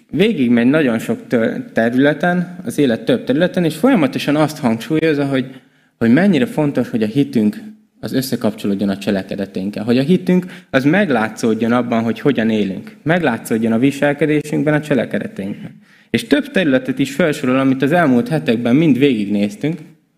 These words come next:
és most végül utoljára rátér az ő személyes kedvencére. Vagy úgy gondolom, hogy az ő személyes kedvencére, mégpedig az imádságra. És erről is az imádságról is szeretne elmondani pár gondolatot, hiszen azt mondja, hogy,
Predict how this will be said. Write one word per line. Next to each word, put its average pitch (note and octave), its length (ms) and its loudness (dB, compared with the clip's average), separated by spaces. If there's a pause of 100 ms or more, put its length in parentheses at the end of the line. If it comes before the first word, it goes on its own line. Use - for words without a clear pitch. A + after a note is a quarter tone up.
(600)
és - 140 -12
most D#3 200 0
végül C3+ 280 2
utoljára A2 440 0
rátér G#2+ 380 0
az G2+ 120 -4
ő G2+ 80 -2
személyes G2+ 480 -2
kedvencére. G2+ 760 -8 (560)
Vagy A2+ 160 2
úgy B2+ 140 4
gondolom, G2+ 380 -2
hogy G#2+ 140 -4
az G#2 140 -4
ő G2 80 -4
személyes G#2 480 -2
kedvencére, B2 500 -2
mégpedig G2+ 360 -4
az G2+ 120 -4
imádságra. G2+ 680 -6 (840)
És - 140 0
erről G3+ 180 2
is D3+ 120 -2
az D3 100 2
imádságról C3 600 2
is B2+ 80 2
szeretne C3+ 400 0
elmondani A#2+ 360 4
pár B2 280 0
gondolatot, C#3+ 500 0
hiszen D#3+ 240 -4
azt D#3+ 200 -2
mondja, C3 200 2
hogy, C3+ 200 -2